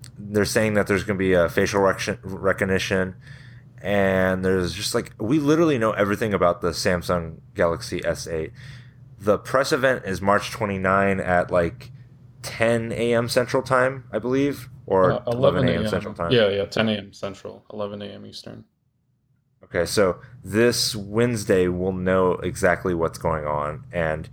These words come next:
Speaker 1: I just imagine, like, uh, like, the,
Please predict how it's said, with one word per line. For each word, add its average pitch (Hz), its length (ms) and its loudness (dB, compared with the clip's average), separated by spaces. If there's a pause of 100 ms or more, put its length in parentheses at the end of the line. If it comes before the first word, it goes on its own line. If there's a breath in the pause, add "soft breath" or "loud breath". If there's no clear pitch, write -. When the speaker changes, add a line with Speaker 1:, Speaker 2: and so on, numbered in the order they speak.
(600 loud breath)
Speaker 1:
I 127 180 0
just 139 200 -4
imagine, 110 580 2
like, 101 260 0
uh, 87 380 2 (840 loud breath)
like, 92 320 -2
the, 104 100 -2